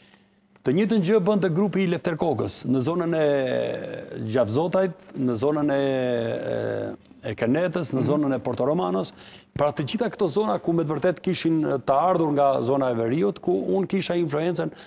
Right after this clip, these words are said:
Speaker 1: më të madhe, edhe për shkak të karrierës time, sepse unë, uh, kisha punuar shef komisariati në
Speaker 2: Po.
Speaker 1: Tropoj, në Kukës, vetë isha nga Dibra, kisha përkraje maksimale për të gjithë zonat. Jo për ta ndarë elektoratin,
Speaker 2: Mhm.
Speaker 1: po për ta përfaqësuar denjësisht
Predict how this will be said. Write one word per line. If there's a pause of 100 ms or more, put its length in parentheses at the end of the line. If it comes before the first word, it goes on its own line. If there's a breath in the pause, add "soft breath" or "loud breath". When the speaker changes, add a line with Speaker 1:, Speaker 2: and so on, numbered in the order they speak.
(160 loud breath)
Speaker 1:
më
të
madhe, (260 loud breath)
edhe
për
shkak
të
karrierës
time,
sepse (400 loud breath)
unë,
uh,
kisha
punuar (220)
shef
komisariati
në
Speaker 2:
Po. (260 loud breath)
Speaker 1:
Tropoj, (300 loud breath)
në
Kukës, (220)
vetë
isha
nga
Dibra,
kisha
përkraje
maksimale
për
të
gjithë
zonat. (340 loud breath)
Jo
për
ta
ndarë
elektoratin, (100)
Speaker 2:
Mhm.
Speaker 1:
po
për
ta
përfaqësuar
denjësisht